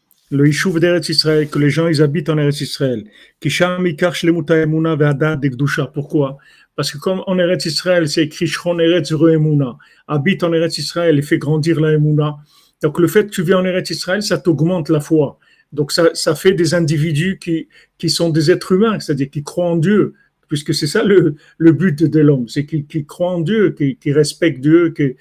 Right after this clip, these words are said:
qu'il respecte la parole divine, qu'il, qu'il fasse tchouva, qu'il essaye de, de, de,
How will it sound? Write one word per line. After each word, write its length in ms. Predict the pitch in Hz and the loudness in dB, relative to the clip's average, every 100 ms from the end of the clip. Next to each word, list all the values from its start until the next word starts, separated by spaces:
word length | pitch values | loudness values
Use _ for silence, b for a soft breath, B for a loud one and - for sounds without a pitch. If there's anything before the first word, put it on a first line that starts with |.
| b b | b b
qu'il 140 | - 151 | -4 0
respecte 400 | 147 170 156 151 | 0 2 0 0
la 80 | |
parole 340 | 143 151 147 147 | -2 0 0 0
divine, 460 | 143 139 180 165 | 0 -2 -2 -4
qu'il, 240 | - 143 - b b - | -4 -6 -6 b b -8
qu'il 120 | 147 | -4
fasse 220 | 160 147 | -2 -2
tchouva, 460 | - 151 160 170 143 | -2 0 0 0 -2
qu'il 200 | 151 139 | -2 -2
essaye 260 | - 147 | 0 0
de, 120 | 135 | 0
de, 180 | 123 147 | -2 -2
de, 300 | 131 139 131 | -2 -2 -2